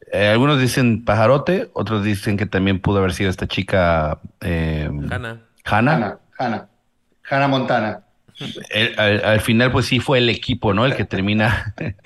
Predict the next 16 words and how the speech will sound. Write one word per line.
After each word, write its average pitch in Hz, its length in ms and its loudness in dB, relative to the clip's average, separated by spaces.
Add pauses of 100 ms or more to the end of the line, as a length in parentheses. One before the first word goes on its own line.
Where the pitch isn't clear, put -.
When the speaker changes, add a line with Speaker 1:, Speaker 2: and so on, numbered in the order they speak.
(720)
Speaker 1:
Eh, 127 200 0
eh, 151 320 0
y 170 120 4
además 185 320 4
era 254 100 4
muy 233 180 4
claro, 214 320 2
¿no? 196 140 0
Que - 100 -4
la 147 140 0
pista 175 240 -4
seguía 156 200 -2
evolucionando 147 580 -2
para 110 200 0
todos, 156 300 -2
¿no? 196 260 -4